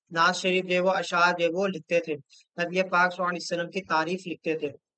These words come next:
तो ये तो मीलाद हुआ। मीलाद कहते ही इसे हैं कि भाई नबी पाक सल्लल्लाहु अलैहि वसल्लम की तारीफ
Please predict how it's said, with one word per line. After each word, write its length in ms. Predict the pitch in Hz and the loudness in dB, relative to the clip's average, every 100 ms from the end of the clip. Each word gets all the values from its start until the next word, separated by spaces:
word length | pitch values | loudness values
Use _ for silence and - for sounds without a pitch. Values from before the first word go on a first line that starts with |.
| _ | _
तो 100 | 196 | 0
ये 120 | 196 202 | 2 2
तो 100 | 196 | 2
मीलाद 380 | 175 170 185 | 2 4 2
हुआ। 180 | 175 165 | 2 -4
मीलाद 380 | 160 160 185 185 - | -2 2 2 0 -2
कहते 220 | 185 180 | -2 0
ही 60 | 202 | -2
इसे 160 | 196 190 | 0 -2
हैं 100 | 185 | -2
कि 100 | 185 | -2
भाई 140 | 180 | -2
नबी 100 | 170 | -2
पाक 80 | 160 | -4
सल्लल्लाहु 280 | 180 180 180 | 0 0 0
अलैहि 140 | 180 | -2
वसल्लम 180 | 180 180 | -4 -6
की 80 | 180 | -4
तारीफ 360 | 165 160 180 | -2 0 -2